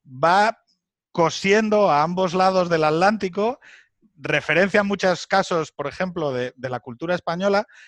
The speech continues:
haces una referencia precisamente a eso, a cómo en el pop, en el pop español hay una autocensura que reduce el radio de lo que se puede decir.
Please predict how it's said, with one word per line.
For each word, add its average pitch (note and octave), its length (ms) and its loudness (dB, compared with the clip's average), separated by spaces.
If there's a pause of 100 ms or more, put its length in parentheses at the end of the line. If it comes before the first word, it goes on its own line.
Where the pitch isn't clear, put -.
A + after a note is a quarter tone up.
(180)
haces D#3+ 400 -2
una D#3+ 160 0
referencia D3+ 480 -4
precisamente C#3+ 680 -6
a C#3+ 100 0
eso, E3+ 280 -4 (260)
a B2+ 120 -2
cómo E3 240 -2
en F3 80 -2
el D3 180 0
pop, F3+ 300 0 (420)
en C3 140 -6
el A#2+ 100 -4
pop E3 240 0
español D#3 600 -4 (400)
hay D3+ 220 0
una E3 220 0
autocensura D#3 760 -2
que C3+ 120 -4
reduce C3+ 340 -8
el D3 80 -8
radio D3+ 240 -2
de C#3+ 60 -6
lo C#3 80 -6
que C3 80 -10
se D3 100 -14
puede D3 200 -6
decir. G#3 300 -4